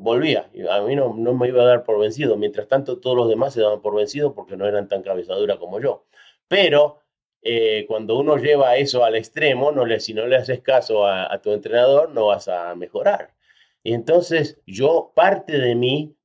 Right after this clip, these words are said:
siempre resistía a lo, a,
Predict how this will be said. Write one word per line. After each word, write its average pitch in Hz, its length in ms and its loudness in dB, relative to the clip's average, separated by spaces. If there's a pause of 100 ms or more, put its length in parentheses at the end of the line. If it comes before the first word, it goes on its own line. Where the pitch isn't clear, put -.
(160)
siempre 143 680 0
resistía 107 960 -2 (260)
a 90 80 -4
lo, 98 420 -2
a, 98 180 -2